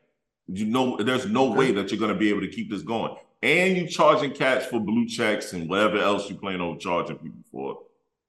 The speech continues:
Speaker 1: Ain't nobody gonna purchase it like that. You're gonna have those few people. There's a few folks out there that's gonna purchase it, just the, the resemblance of looking official.
Speaker 2: Purchase the blue check?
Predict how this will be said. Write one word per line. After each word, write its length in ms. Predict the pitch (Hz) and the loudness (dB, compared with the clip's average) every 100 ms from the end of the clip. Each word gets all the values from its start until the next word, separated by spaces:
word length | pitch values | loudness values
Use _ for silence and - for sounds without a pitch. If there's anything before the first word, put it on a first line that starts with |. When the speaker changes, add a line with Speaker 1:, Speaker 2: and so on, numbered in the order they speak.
| _ _ _ | _ _ _
Speaker 1:
Ain't 120 | 107 139 | -6 -2
nobody 260 | 147 156 | 4 4
gonna 280 | 143 139 131 | 4 0 0
purchase 440 | 104 208 - 104 80 | 2 0 2 -4 -6
it 120 | 76 | -6
like 240 | 69 62 | -4 -6
that. 120 | - - - | -12 -16 -14
You're 180 | - 160 | -6 0
gonna 100 | 165 151 | 2 4
have 160 | 127 | 4
those 260 | 135 123 - | 2 2 0
few 140 | 139 120 | -2 0
people. 220 | 113 107 | -2 2
There's 140 | 143 | 2
a 120 | - | 0
few 160 | - 156 | -4 -8
folks 340 | 143 120 98 95 | -2 0 0 0
out 160 | 90 | -2
there 80 | 87 | -2
that's 140 | 82 80 | -4 -4
gonna 160 | 87 | -6
purchase 500 | 80 95 90 95 80 | -4 -4 -4 -8 -8
it, 160 | 87 82 - _ | -8 -10 -12 _
just 240 | - 110 - | -8 -6 -2
the, 240 | 98 85 | -4 -2
the 80 | 90 | -4
resemblance 600 | 87 85 90 104 98 92 | -4 -4 -4 -4 -2 -4
of 160 | 85 73 | -6 -6
looking 460 | 80 85 - 85 78 | -6 -6 -6 -8 -8
official. 540 | 71 80 69 - - _ _ _ _ _ _ _ _ _ _ | -8 -8 -10 -12 -20 _ _ _ _ _ _ _ _ _ _
Speaker 2:
Purchase 380 | - 170 165 160 | 0 0 2 -2
the 100 | 135 | 0
blue 180 | 123 151 | 0 0
check? 280 | 156 160 | -2 -4